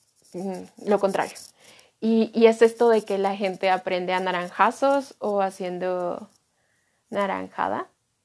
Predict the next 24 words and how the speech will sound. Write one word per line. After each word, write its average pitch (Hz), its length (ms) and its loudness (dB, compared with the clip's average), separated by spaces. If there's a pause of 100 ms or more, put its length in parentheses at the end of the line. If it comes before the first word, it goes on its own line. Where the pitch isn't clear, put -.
No, - 120 -12 (240)
agua 196 240 4
de 185 140 -2
naranja, 180 380 -4
jugo 233 300 6
de 208 100 2
naranja, 185 480 -2 (140)
sí. 190 240 -4 (300)
Ujú, 190 260 -10 (240)
bueno. - 240 -10 (800)
Y 277 840 4
sí. - 200 -16 (880)
Entonces 302 420 4
justo 285 300 6
eso, 196 280 6
va 208 160 10
de, 233 200 4
va 233 180 8
de 240 100 4
entender, 226 420 0
va 220 80 4
de 208 80 4
aprender. 180 680 -6 (220)
Y 214 840 2